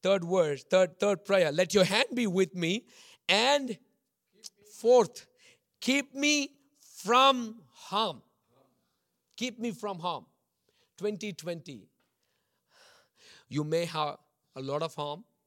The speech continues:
and harmful situations, harmful things that you may hear, you may have to go through. But pray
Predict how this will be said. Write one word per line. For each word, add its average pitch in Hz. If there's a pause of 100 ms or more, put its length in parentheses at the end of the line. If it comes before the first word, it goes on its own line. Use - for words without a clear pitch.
(200)
and 123
harmful 147
situations, 151 (840)
harmful 147
things 165
that 135
you 143
may 147
hear, 151 (220)
you 135
may 135
have 135
to 135
go 131
through. 190 (720)
But 147
pray 202